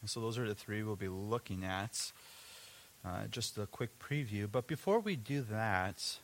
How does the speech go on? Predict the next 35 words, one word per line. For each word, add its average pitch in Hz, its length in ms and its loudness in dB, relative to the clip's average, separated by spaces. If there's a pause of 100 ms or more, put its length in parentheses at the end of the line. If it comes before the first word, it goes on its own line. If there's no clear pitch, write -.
(120)
I 127 100 8
want 156 200 6
us - 160 0
to 131 100 0
talk 143 300 4
about 127 240 6
the - 160 2
actual, 127 520 4 (1000)
um, 98 520 2 (400)
subject 131 580 10
at 104 140 6
hand, 104 400 2
which 117 200 0
is 107 320 2 (100)
Scripture. - 680 0 (800)
Uh, 92 380 0 (680)
and 131 340 6
I 131 80 4
want 143 160 4
us - 140 2
to - 40 -6
talk - 200 2
about 123 200 4
what 120 300 2
do 190 80 -2
we 170 140 0
believe 127 420 2
about 160 260 0
Scripture. 220 560 -2 (280)
There's 135 320 4
the 123 80 2
fancy 127 440 0
term 120 360 0
sola 123 480 0
scriptura 131 880 -2